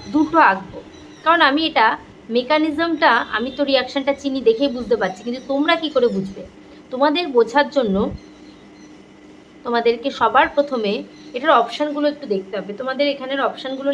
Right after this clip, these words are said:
লেখা আছে হেক্সাক্লোরোইথেন, বিএইচসি, ফ্রেয়ন, ডিডিটি। তোমরা স্ক্রিনে কোশ্চেন দেখতে পাবে, আহ, তো সেখান থেকেই দেখো, অপশানগুলো কিন্তু তোমাদের দিয়ে দিয়েছে। তো আমি এই স্ট্রাকচারটা একটু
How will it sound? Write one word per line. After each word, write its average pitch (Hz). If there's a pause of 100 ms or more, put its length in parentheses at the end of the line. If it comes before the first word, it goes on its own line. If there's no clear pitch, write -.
লেখা 233
আছে 285
হেক্সাক্লোরোইথেন, 262 (100)
বিএইচসি, 240 (420)
ফ্রেয়ন, 247 (120)
ডিডিটি। 208
তোমরা 302
স্ক্রিনে 277
কোশ্চেন 254
দেখতে 208
পাবে, 196
আহ, -
তো 254
সেখান 269
থেকেই 277
দেখো, 233 (1080)
অপশানগুলো 311
কিন্তু 311
তোমাদের 294
দিয়ে 226
দিয়েছে। - (400)
তো -
আমি 285
এই 294
স্ট্রাকচারটা 294
একটু 294